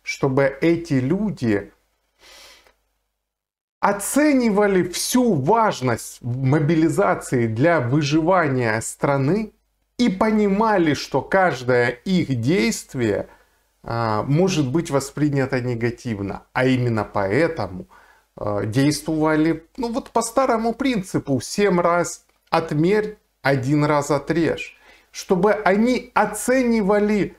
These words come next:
с разных сторон, подключали аналитиков. Ну есть же ж у нас умные люди, у нас полно умных людей, полно аналитиков. Да пусть они оценят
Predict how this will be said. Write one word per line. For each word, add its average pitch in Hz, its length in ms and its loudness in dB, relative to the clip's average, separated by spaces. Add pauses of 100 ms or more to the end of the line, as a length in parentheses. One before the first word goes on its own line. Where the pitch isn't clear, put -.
(120)
с - 180 -8
разных 208 540 0
сторон, 180 460 0
подключали 240 800 0
аналитиков. 196 960 0
Ну 156 120 2
есть 196 240 0
же 185 120 0
ж 202 100 -8
у 196 40 0
нас 185 280 -2
умные 180 360 0
люди, 170 280 -4
у 127 60 0
нас 147 200 -2
полно 208 420 2
умных 190 400 -2
людей, 185 320 0
полно 196 360 2
аналитиков. 190 720 -2 (840)
Да 117 160 0 (140)
пусть 160 280 -2 (120)
они 151 540 0
оценят 135 760 0